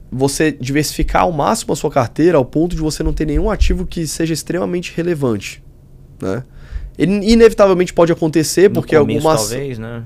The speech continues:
Speaker 1: É, ou
Speaker 2: Você
Speaker 1: uma
Speaker 2: tem
Speaker 1: ação
Speaker 2: menos.
Speaker 1: valoriza muito, ou é,
Speaker 2: Uhum.
Speaker 1: de fato.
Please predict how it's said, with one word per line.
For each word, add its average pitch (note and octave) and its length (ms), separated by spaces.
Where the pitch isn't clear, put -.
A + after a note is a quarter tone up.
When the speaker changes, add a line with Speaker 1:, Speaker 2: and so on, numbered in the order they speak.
Speaker 1:
É, G#3+ 240
ou C#3 140
Speaker 2:
Você D3+ 60
Speaker 1:
uma E3+ 120
Speaker 2:
tem D#3 120
Speaker 1:
ação F3 180
Speaker 2:
menos. E3 140
Speaker 1:
valoriza D3+ 400
muito, D#3 440
ou E3 180
é, D#3+ 100
Speaker 2:
Uhum. A#2 60
Speaker 1:
de C3+ 80
fato. C#3+ 400